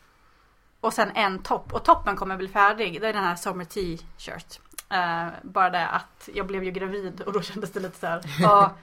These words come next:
Speaker 1: men jag gör färdigt den sista ärmen till nästa sommar." <laughs> För då kommer jag kunna ha den.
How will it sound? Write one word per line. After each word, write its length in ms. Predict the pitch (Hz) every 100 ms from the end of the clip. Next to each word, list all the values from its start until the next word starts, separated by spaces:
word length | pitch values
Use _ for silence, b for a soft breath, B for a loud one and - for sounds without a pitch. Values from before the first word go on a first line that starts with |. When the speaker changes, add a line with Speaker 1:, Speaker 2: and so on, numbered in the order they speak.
| B
Speaker 1:
men 140 | 226 214
jag 120 | 220
gör 80 | 208
färdigt 480 | 208 202 196 190 -
den 140 | 190
sista 340 | - 180 -
ärmen 460 | 196 190 196 202 185 - b b b b
till 240 | - 185 185
nästa 360 | 180 - -
sommar." 760 | 175 - - - 254 208 190 247 175 180 170
<laughs> 140 | -
För 140 | -
då 140 | 208 208
kommer 180 | 180 185
jag 60 |
kunna 160 | 196 196
ha 200 | 196 185
den. 160 | 175